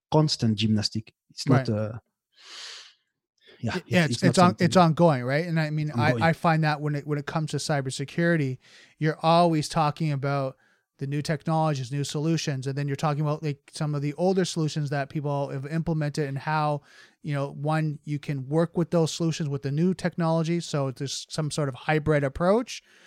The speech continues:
Speaker 2: or looking at migration, you know, looking at, talking about kind of the newest, greatest things that are out there. If you're, like, talking about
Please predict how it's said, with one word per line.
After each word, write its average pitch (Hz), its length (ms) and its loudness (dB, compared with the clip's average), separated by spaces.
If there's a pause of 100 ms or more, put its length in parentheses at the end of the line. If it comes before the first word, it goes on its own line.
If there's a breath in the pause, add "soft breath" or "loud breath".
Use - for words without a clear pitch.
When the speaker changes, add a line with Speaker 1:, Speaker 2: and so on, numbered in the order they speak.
(200 soft breath)
Speaker 2:
or 156 140 2
looking 147 300 2
at 139 80 -2
migration, 170 800 -2 (280 soft breath)
you 143 80 -4
know, 139 200 0
looking 143 260 -2
at, 139 160 -6
talking 147 360 -4
about 135 260 -4
kind 151 160 -4
of 131 40 -2
the 139 160 -2
newest, 151 220 2
greatest 143 280 0
things 143 180 -2
that 135 80 0
are 127 80 -6
out 165 200 2
there. 170 160 2
If 143 80 -2
you're, 135 120 -6
like, 127 160 -8
talking 135 260 -6
about 131 280 -6